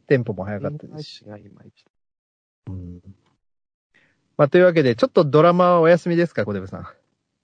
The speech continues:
Speaker 2: いや、いや、な-、何も調べてないよ、別に、次のとこ。
Speaker 1: まあ、ちょっと気になるのがあれば、随時話していきましょうか、小出部さんとね。
Speaker 2: あ、加藤せ-、加藤清志郎君出てた、ちゃんと相棒にね。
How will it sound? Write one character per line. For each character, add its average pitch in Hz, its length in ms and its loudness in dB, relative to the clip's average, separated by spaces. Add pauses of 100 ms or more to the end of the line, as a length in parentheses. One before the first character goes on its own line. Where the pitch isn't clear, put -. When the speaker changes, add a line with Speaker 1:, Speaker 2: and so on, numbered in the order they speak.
(960)
Speaker 2:
い - 60 -18
や、 - 60 -18 (840)
い 101 60 -16
や、 92 80 -12
な-、 104 160 -2 (100)
何 139 300 -4
も 165 80 -4
調 170 180 2
べ 156 120 2
て 101 100 -14
な 98 100 -6
い 98 60 -8
よ、 104 60 -14
別 - 180 -18
に、 - 100 -16
次 104 260 -16
の 92 80 -18
と - 80 -20
こ。 - 80 -18
Speaker 1:
ま 175 60 -2
あ、 - 40 0
ち 302 80 -6
ょ - 20 -2
っ 302 40 -4
と 254 100 -4
気 - 180 -4
に 349 140 -2
な 359 120 2
る 359 120 -2
の 294 100 0
が 190 140 4
あ 196 60 4
れ 196 120 2
ば、 214 200 4
随 175 300 2
時 127 300 -2
話 147 320 0
し - 20 -18
て 147 60 2
い 120 60 -2
き 120 60 -4
ま 110 100 -6
し - 80 -10
ょ 113 40 -4
う 104 40 -6
か、 - 180 -14 (100)
小 120 60 -12
出 110 80 -8
部 107 60 -12
さ 104 140 -12
ん 98 60 -14
と 98 120 -16
ね。 139 200 0 (400)
Speaker 2:
あ、 - 40 -20
加 - 120 -18
藤 135 160 -6
せ-、 - 160 -20 (300)
加 - 160 -20
藤 110 180 -10
清 101 140 -14
志 - 80 -20
郎 104 80 -16
君 95 100 -18
出 110 140 -8
て - 100 -18
た、 - 140 -14
ち - 80 -20
ゃ 90 40 -10
ん 85 60 -16
と - 140 -20
相 90 200 -10
棒 87 220 -16
に 92 140 -18
ね。 127 180 -14